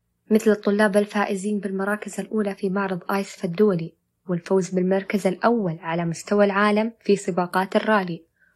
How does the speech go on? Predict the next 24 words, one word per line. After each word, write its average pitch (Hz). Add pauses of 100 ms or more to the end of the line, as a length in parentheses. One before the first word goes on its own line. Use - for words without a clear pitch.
(120)
وصعود 208 (120)
أول 294
رائدة 247
فضاء 220
سعودية، 180 (420)
وحصول 294
المملكة 277
على 196
المركز 226
الأول 233
في 202
بطولة 254
الأولمبياد 233
العالمي 247 (400)
للروبوت، 196 (1000)
والكثير 226
والكثير 208
من 220
الإنجازات 214
التي 202
لا 233
تعد 233 (460)
ولا 247
تحصى. 170